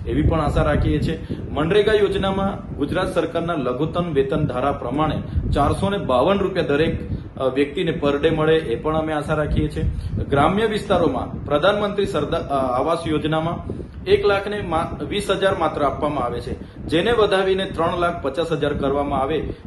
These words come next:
એવી પણ અમને આ બજેટમાં આશા છે. સાથે આ બજેટમાં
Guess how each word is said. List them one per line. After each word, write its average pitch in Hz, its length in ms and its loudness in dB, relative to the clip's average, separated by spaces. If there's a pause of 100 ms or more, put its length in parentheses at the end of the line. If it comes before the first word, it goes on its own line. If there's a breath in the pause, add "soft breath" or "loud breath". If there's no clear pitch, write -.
એવી 143 180 4
પણ 175 240 0
અમને 151 220 0
આ 143 100 2
બજેટમાં 135 720 -2
આશા 113 280 -4
છે. - 180 -10 (1600 soft breath)
સાથે 143 260 2
આ 175 120 6
બજેટમાં 165 840 0